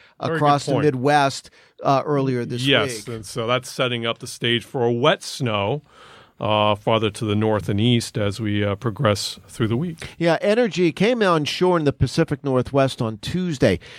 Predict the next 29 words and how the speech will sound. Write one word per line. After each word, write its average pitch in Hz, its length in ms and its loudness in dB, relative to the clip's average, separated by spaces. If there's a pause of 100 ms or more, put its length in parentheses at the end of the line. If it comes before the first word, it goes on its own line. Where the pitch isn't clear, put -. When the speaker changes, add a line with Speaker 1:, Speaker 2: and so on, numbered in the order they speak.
(180)
Speaker 2:
Actually, 220 580 0
uh, 147 460 2
produced 151 400 0
some, 135 300 0
uh, - 20 -4
uh, 120 560 0
heavy 147 240 2
amounts 139 340 2
of 110 120 -4
snow 147 340 2
in 147 60 -2
the 120 100 -2
Washington 127 640 -2
Cascades. 123 640 2
What 127 160 -2
else 104 240 -6
is 101 220 -8
new 107 160 -4
Speaker 1:
Oh, 101 100 -4
Speaker 2:
there? 151 220 4
Speaker 1:
they're 107 80 0
gonna 110 200 -4
get 107 180 -8
hit - 20 -4
Speaker 2:
Boy, 147 160 2
they 165 220 2
Speaker 1:
hard. 175 100 2
Speaker 2:
had 139 200 0
such, - 720 0